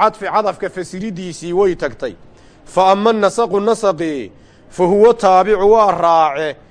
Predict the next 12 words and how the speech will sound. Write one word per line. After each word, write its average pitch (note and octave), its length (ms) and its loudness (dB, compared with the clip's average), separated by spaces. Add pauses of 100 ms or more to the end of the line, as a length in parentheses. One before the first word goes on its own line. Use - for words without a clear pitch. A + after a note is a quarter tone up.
(340)
almutawasitu, G3+ 920 0
uu G3 200 -2
dhexdhexaysanayo, F3 1160 -4 (360)
beynahu, F#3+ 600 0
isaga G#3 340 0
dhexdiisa, F#3 720 -4 (380)
iyo F#3+ 240 2
wa G3+ 80 6
beyna A3 380 2
matbuucihi, F#3 720 -4
matbuuciisa F#3 760 -4
dhexdiisa, F#3 680 -2